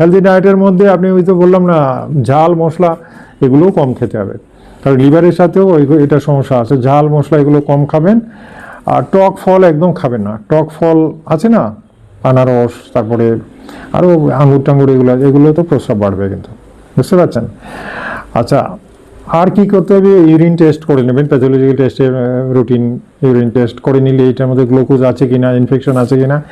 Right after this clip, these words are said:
এগুলো ধরা পড়ে, আহ, করে নেবেন। আর ব্লাডার স্ক্যান করার জন্য ইউএসজি করাতে হয় অনেক সময়,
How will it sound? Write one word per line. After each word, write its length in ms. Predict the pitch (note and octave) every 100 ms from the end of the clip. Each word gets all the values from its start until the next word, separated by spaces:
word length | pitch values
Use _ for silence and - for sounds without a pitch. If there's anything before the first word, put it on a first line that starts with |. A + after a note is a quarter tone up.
| - -
এগুলো 240 | C#3+ C#3
ধরা 240 | B2 B2 B2+
পড়ে, 240 | D3 F3+ G#3 - - -
আহ, 140 | C#3 B2+
করে 220 | B2 A2+
নেবেন। 220 | F#2+ G2+ - - - - -
আর 260 | - C3+ C3
ব্লাডার 340 | C#3 E3 F3+
স্ক্যান 260 | F3 F#3 E3+
করার 280 | E3 D#3 D3+
জন্য 200 | E3 E3
ইউএসজি 560 | D#3 D3+ D3 C3+ D3
করাতে 420 | C#3+ C#3+ C3 C#3
হয় 180 | A#2 B2+
অনেক 200 | A#2+ A#2+
সময়, 260 | - A#2+